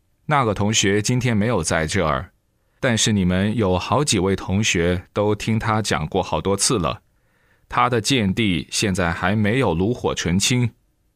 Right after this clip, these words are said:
但虽然没有炉火纯青，他修行啊还是很不错的，比我们这里边很多同学都认真，因为他毕竟修了几十年了。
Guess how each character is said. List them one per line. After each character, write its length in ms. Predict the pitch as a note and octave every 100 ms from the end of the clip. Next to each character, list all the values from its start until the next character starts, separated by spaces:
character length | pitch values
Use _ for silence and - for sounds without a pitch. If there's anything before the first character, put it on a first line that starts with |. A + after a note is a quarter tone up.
| _
但 480 | - F#2 E2 F2+ - _ _
虽 240 | - - C3
然 200 | A#2 A2+
没 200 | G#2+ C3+
有 160 | A2+
炉 180 | D#2+ F2
火 160 | F#2+ D#2+
纯 240 | - E2+
青， 300 | F2+ G2 F#2+ - _ _ _ _
他 160 | - G#2
修 240 | - A2+
行 240 | - E2
啊 260 | F2+ D2+ - -
还 180 | F2
是 160 | E2+ A2
很 180 | F#2 D2
不 120 | G2
错 260 | - D3 F#2+
的， 240 | C#2 - _ _ _ _ _
比 120 | - C3
我 160 | A#2
们 180 | G2+ A2
这 160 | A2+ A#2+
里 160 | G2
边 360 | F#2 G#2+ A2 G#2+
很 240 | - F2 D#2+
多 200 | A2+ A#2
同 280 | - F2 G#2+
学 180 | F2+
都 180 | F2 G#2+
认 280 | A#2 B2+ F2
真， 280 | - A#2 A#2 - _ _ _ _ _
因 140 | G#2
为 120 | G2+ F#2
他 240 | G#2 G2+
毕 160 | A2 G2
竟 220 | G#2 F#2
修 260 | - A#2
了 120 | A2+ G2
几 300 | - F#2 E2+
十 200 | - A#2
年 260 | A2 F2+
了。 240 | A2+ F2+